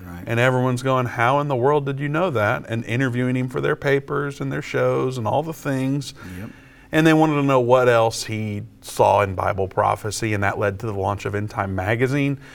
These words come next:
Speaker 2: which we still publish to this day. If you're not subscribed to it, um, some people would say you may not make the rapture, but I'm not gonna say that. That's what some people say.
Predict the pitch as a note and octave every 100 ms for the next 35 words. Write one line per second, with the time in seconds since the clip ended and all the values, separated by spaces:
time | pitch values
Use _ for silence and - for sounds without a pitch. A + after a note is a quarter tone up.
0 | - - - A2 A2 - - A#2 A#2+ G#2+
1 | A2 A2+ - G#2 G2 - A2 A2+ C3+ G#2
2 | A2 G#2 C#3+ D3+ - G#2 - A#2 F#3 G3
3 | - G2 F#2+ G#2+ - - - - - -
4 | G2+ G2+ G2+ G2 F#2+ - A#2 G#3 - A2
5 | A2 G#2 G#2+ - A#2 A#2 A2+ A2+ E3 C#3+
6 | A2+ C3+ D3 C#3+ D#3+ A3 A#3+ - F#2+ F#2+
7 | A2 A#2+ F#3 G#3 D#3+ B2+ - G2 F2+ B2+
8 | F#3+ G3 G3 G3 F#3 B2+ G2+ G#2+ - G2+
9 | B2